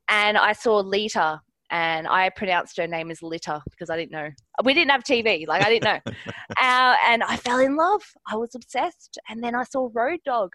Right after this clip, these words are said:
Speaker 1: and I fell in love with Road Dogg. <laughs> I don't know why, like, really looking back. But, um, The Rock especially, like, a huge inspiration of mine. Um, and then I was obsessed with this game, and then it, you know, once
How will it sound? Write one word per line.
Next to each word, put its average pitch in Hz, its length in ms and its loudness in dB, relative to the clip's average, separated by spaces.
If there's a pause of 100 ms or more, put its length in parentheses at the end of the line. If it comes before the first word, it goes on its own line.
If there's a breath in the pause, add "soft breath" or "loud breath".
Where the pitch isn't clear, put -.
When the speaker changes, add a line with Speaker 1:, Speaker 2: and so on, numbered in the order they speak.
(100)
Speaker 1:
and 185 140 -12
I 185 80 -8
fell 185 220 -8
in 208 100 -8
love 220 160 -8
with 247 160 -10
Road 294 300 -4
Dogg. 208 340 2 (260 loud breath)
<laughs> - 200 -8
I - 200 2
don't 190 180 -2
know 180 120 -6
why, 160 200 -8 (240)
like, - 360 -4
really 196 240 2
looking 185 280 -6
back. 156 200 -6 (380 loud breath)
But, 220 160 4
um, 202 260 4
The 196 100 -2
Rock 247 300 2
especially, 247 640 -2
like, 165 240 -8
a - 20 -20
huge 226 320 -12
inspiration 208 680 -8
of 185 120 -14
mine. 156 300 -14 (640 soft breath)
Um, 208 340 2 (100)
and 240 160 -2
then 254 380 -2 (400)
I 233 320 -2
was 226 180 -10
obsessed 240 400 -10
with 233 100 -14
this 196 140 -8
game, 208 480 -4 (100)
and 196 140 -6
then 202 140 -4
it, 196 120 -8 (520)
you 226 100 -8
know, 180 340 -4 (760)
once 226 520 -2